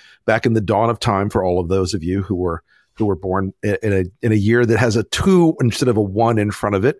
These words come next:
She hosts Firing Line every week, and it is a really incisive and insightful discussion with some of the most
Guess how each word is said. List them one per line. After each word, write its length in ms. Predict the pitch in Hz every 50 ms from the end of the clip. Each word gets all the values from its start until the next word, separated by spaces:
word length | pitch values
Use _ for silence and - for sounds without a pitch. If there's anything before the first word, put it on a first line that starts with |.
| -
She 160 | - - 160 147
hosts 200 | 190 220 214 -
Firing 360 | - 160 156 147 143 131 123
Line 140 | 127 123 117
every 180 | 107 120 117
week, 220 | 101 107 107 - -
and 100 | - 113
it 100 | 127 127
is 120 | 143 120 127
a 200 | 123 113 110 101 _ _ _ _ _ _ _ _ - -
really 520 | 110 107 107 120 139 147 156 160 156 -
incisive 680 | 135 120 113 - - - 117 120 120 - - 123 110 107 - -
and 140 | 107 104 101
insightful 600 | 98 98 - - - 120 117 123 - - 113 113
discussion 580 | 98 95 - - - 101 104 - - 101 98 95
with 200 | 98 90 - -
some 160 | - 110 104
of 100 | 101 90
the 120 | 98 92
most 400 | 92 98 101 110 - - _ -